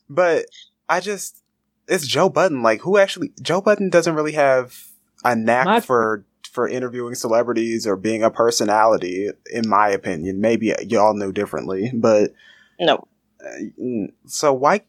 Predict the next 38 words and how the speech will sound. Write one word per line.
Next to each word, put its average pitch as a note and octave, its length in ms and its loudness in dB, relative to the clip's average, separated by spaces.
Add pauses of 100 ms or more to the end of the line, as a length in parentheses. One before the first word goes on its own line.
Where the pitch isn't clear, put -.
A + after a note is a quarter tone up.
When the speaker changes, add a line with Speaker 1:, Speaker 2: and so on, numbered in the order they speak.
(140)
Speaker 1:
why F3+ 180 0
do C3+ 220 -4
this? F2 420 -4
<laughs> - 0 -
Like, - 320 0 (120)
why E3 320 -2
insult D3 600 -6
the G#2+ 80 0
artist? C3 280 0
Speaker 3:
You G3 60 0
know, F#3 300 0 (600)
you, F#3 280 0
no, E3+ 280 2
okay, F#3 200 -2
but, D#3 180 -2
uh, E3 200 0
okay, E3 240 -4
this F3 140 -6
is, F#3 160 0 (140)
this F3 160 0
is G3 140 0
what F3 120 2
I D#3 120 2
got. D3+ 340 0
Like, D#3 140 0
okay, - 160 -4
so E3+ 260 0
apparently F3 520 0
Migos E3 640 -2 (480)
as E3+ 160 0
a F3 60 0
group D#3+ 280 -2
is E3 120 -2
just E3+ 200 -4
terrible E3 360 0
at E3+ 120 0
giving E3 260 -2
interviews. D3+ 840 -4